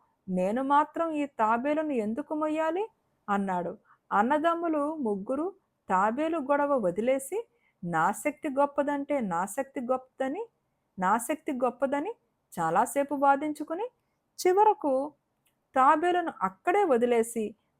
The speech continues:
తమ శక్తులను గురించి తేల్చుకోవటానికి ఆ సమీపంలోనే ఉన్న విటంకపురపు రాజు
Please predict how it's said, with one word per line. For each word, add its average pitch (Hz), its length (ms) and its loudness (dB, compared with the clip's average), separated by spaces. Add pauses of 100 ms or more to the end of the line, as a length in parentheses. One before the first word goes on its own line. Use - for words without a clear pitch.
(140)
తమ 339 140 2
శక్తులను 349 580 -4
గురించి 330 380 -4
తేల్చుకోవటానికి 247 1300 0 (340)
ఆ 302 140 6
సమీపంలోనే 349 880 0
ఉన్న 285 520 -2 (360)
విటంకపురపు 320 800 0
రాజు 247 600 2